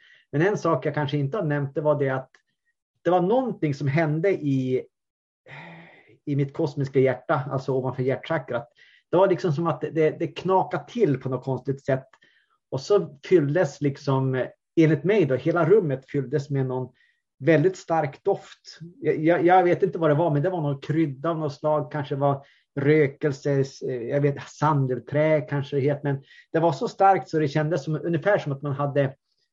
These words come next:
en sån här Wunderbaum under näsan. Vart än jag gick så, så i varje rum så var det extremt, eh, extremt mycket rökelse. Och jag frågade ju liksom mina kollegor eller, som var där också, vad, "Känner ni att det luktar här?"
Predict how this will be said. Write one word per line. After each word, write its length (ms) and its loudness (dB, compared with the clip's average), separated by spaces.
en 100 -6
sån 120 -2
här 160 4
Wunderbaum 580 0
under 200 0
näsan. 500 -4
Vart 280 -2
än 100 -4
jag 100 -2
gick 280 -2
så, 240 -12
så 120 -2
i 100 2
varje 300 2
rum 260 0
så 140 -6
var 120 0
det 60 -2
extremt, 600 -4
eh, 460 -4
extremt 600 2
mycket 240 0
rökelse. 560 -2
Och 100 6
jag 160 4
frågade 460 6
ju 120 4
liksom 360 -4
mina 220 -2
kollegor 540 2
eller, 420 -2
som 220 -8
var 160 0
där 100 -2
också, 240 -6
vad, 100 -6
"Känner 260 0
ni 100 2
att 140 0
det 60 2
luktar 380 0
här?" 240 -4